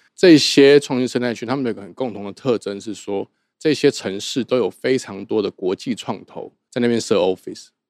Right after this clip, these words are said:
那这些国际创投当然都知道国际上面的市场动态怎么样，所以他们能够在不同的创新生态圈找到相应的这些优势，然后去投资，并且把这些公司给带到国际市场上。那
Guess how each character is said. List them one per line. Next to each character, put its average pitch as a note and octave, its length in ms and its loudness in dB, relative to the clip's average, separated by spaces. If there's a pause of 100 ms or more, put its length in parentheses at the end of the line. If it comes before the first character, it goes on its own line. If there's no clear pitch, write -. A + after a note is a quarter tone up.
(560)
那 F3+ 80 -6
这 F#3+ 80 6
些 G#3 80 6
国 D3+ 180 2
际 E3 140 4
创 C#3+ 240 -2
投 G#2 220 -4
当 D#3+ 180 0
然 B2+ 160 0
都 B2+ 160 0
知 B2+ 140 -12
道 C3 120 4
国 A2 240 -4
际 A#2+ 200 0
上 A#2+ 160 -2
面 A2+ 100 -2
的 G#2 80 -2
市 - 180 -4
场 G#2+ 200 -8
动 G#2+ 160 -12
态 G2+ 120 -8
怎 - 140 -16
么 D#2 100 -20
样， F#2+ 160 -16
所 D#3 160 -2
以 D3 40 4
他 D3 160 -4
们 C#3 120 -2
能 A2+ 140 -2
够 B2+ 240 2
在 B2 260 -2
不 - 200 -6
同 G#2 200 -10
的 A2 80 -2
创 A2 160 -6
新 A2 140 -4
生 A2+ 100 -8
态 A2 140 -4
圈 G2+ 300 -6 (420)
找 G#2 160 0
到 A#2+ 180 4
相 A#2+ 360 -2
应 A#2+ 320 -2
的 F#2 200 -4 (440)
这 B2+ 100 -2
些 A#2+ 140 2
优 A2+ 200 4
势， G#2+ 320 -4 (320)
然 G#2+ 80 -12
后 A2 80 -6
去 C#3 80 -4
投 G2+ 240 -6
资， A2+ 200 -6
并 A2 180 -4
且 G#2 140 -6
把 - 180 -12
这 - 100 -10
些 G#2+ 220 0
公 G#2+ 260 -10
司 G#2 240 -6
给 G2 240 -8 (160)
带 A#2 140 0
到 A2 160 -4
国 - 140 -6
际 G2+ 100 -4
市 - 160 -10
场 - 220 -10
上。 - 200 -12 (560)
那 G3 140 4